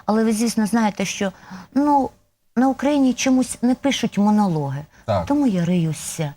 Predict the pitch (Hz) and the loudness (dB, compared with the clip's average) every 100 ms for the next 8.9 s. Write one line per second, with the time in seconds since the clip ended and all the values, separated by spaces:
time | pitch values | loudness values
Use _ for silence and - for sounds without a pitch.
0 | _ 196 277 202 151 143 160 233 240 - | _ 0 2 0 -4 -4 -2 0 -2 -6
1 | - 190 - - - 233 285 220 254 262 | -8 -8 -8 -6 -2 0 0 2 2 0
2 | - 294 269 - 180 165 165 160 156 160 | 0 -2 -2 -4 -2 0 0 0 -2 -4
3 | 165 - - - 247 254 240 254 262 180 | -6 -10 -20 -4 0 2 2 2 0 -2
4 | 160 - 180 180 - 202 175 175 - - | -6 -6 -2 -2 0 0 0 -2 -4 -4
5 | - 214 208 165 170 156 - 165 160 156 | -2 2 2 2 0 -2 -6 -4 -2 0
6 | 156 147 - - - 233 233 208 - 240 | -2 -4 -6 -10 -10 -6 -4 -6 -2 0
7 | 226 175 - - - - - _ _ _ | 0 -2 -10 -20 -20 -20 -20 _ _ _
8 | - 220 190 220 226 190 190 175 160 | 0 2 2 2 2 2 2 2 -2